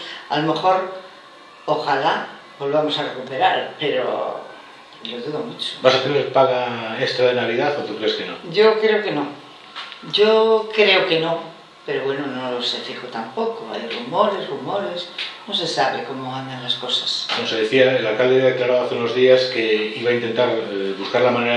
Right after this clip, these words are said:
Speaker 2: legal de pagar... Eh, esa paga extra, de dar esa paga extra, eh, después de una reunión que tuvo con el, con el presidente del comité de, del ayuntamiento, que por cierto es policía local también.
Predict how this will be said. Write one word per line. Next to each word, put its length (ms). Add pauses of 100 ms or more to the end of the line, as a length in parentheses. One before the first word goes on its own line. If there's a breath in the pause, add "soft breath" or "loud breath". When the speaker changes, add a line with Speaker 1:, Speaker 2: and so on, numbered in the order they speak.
Speaker 2:
legal 420
de 80
pagar... 520 (120)
Eh, 200 (400)
esa 220
paga 220
extra, 240
de 80
dar 100
esa 160
paga 200
extra, 260 (840 loud breath)
eh, 340
después 260
de 80
una 100
reunión 380
que 60
tuvo 340
con 100
el, 560 (160)
con 100
el 80
presidente 420
del 80
comité 300
de, 360
del 200
ayuntamiento, 380
que 80
por 140
cierto 180
es 60
policía 280
local 220
también. 240